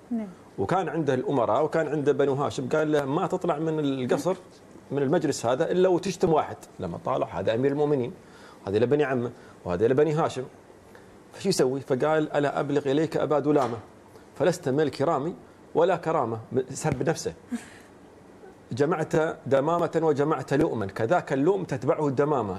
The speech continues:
Speaker 2: إذا لبس العمامة قلت، قلت قرد، وخنزير إذا لبس، إذا نزع العمامة". صفقوا له كلهم وحصل فلوس من الج-، من الجميع. هو سابع
Speaker 1: دبلوماسي. <laughs> دبلوماسي.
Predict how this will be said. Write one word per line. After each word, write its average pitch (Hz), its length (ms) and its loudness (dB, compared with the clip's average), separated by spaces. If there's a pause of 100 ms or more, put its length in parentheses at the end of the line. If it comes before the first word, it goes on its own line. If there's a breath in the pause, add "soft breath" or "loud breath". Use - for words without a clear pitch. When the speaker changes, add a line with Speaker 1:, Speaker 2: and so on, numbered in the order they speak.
(120)
Speaker 2:
إذا 151 200 4
لبس 156 320 0 (300)
العمامة 131 600 0
قلت، 139 400 0 (320)
قلت 160 280 2
قرد، 127 600 0 (480 loud breath)
وخنزير 151 600 0
إذا 135 480 0
لبس، 131 300 -2
إذا 127 280 2
نزع 117 220 0
العمامة". 101 420 -2 (600 loud breath)
صفقوا 190 380 4
له 196 80 2
كلهم 233 380 2
وحصل 180 320 0
فلوس 175 180 -4
من 180 100 2
الج-، 135 180 -2
من 160 100 4
الجميع. 110 340 2 (500)
هو 254 140 2
سابع 285 240 4
Speaker 1:
دبلوماسي. 311 440 2 (360)
<laughs> 339 300 2
دبلوماسي. 392 720 2